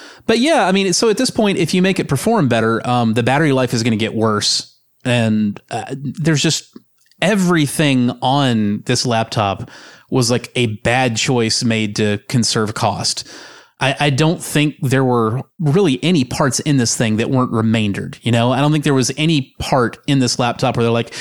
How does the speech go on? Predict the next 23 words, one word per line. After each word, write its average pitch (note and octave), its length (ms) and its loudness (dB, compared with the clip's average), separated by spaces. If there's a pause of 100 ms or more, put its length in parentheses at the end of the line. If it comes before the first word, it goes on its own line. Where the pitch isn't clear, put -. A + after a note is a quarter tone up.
(280)
"Okay, F3+ 240 2
let's E3+ 200 2
go D3+ 220 2
buy B2+ 320 2
this A2 340 0
new A#2 380 2
for B2+ 200 0
this A#2 180 0
laptop A2+ 500 -2
because A2+ 180 0
it's A2 140 -4
a - 20 -2
good G#2 200 -2
choice." A2 400 -2
It C3+ 200 -4
strikes - 720 -2
me D3 220 2
as A#2+ 140 -2
more C3+ 180 2
of A#2 60 0
a A#2 40 -4
case B2+ 320 0
of, A#2 220 -2